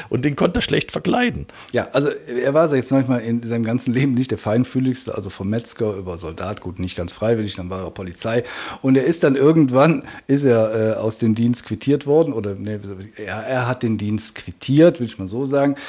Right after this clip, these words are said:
Speaker 2: Dann ist dann protokolliert, was er alles noch dabei hatte beim Zurückgeben, äh, zwei sechsläufige Revolver,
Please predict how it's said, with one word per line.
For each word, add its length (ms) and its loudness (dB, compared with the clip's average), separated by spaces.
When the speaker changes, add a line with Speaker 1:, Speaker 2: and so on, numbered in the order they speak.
Speaker 2:
Dann 180 -2
ist 260 -6
dann 140 -4
protokolliert, 680 -2
was 80 0
er 120 -6
alles 200 -12
noch 140 -10
dabei 340 -2
hatte 220 -4
beim 280 -2
Zurückgeben, 760 -2
äh, 80 -10
zwei 320 -6
sechsläufige 720 -6
Revolver, 320 -2